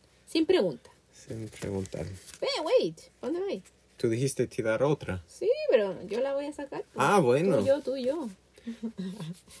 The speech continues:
Speaker 2: Ah, tú dices como tú lo sacaría otra carta.
Speaker 1: Pero sin preguntas. Solamente
Speaker 2: Por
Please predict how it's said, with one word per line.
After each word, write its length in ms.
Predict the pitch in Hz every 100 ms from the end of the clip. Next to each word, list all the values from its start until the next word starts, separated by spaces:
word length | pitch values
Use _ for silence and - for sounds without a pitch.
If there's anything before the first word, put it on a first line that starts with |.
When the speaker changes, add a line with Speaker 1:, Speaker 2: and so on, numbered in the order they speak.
| - - _ - - - _ _ _ - - - 139
Speaker 2:
Ah, 120 | -
tú 140 | 165
dices 280 | 175 160 170
como 340 | - 151 143 -
tú 100 | 156
lo 120 | 147
sacaría 500 | 135 139 135 131 135
otra 400 | 123 123 131 120 - - -
carta. 260 | 110 143
Speaker 1:
Pero 160 | 147 107
sin 160 | 359
preguntas. 600 | 359 349 247 - - 190
Solamente 800 | - - 311 330 330 339 359 339 - - - -
Speaker 2:
Por 260 | - 131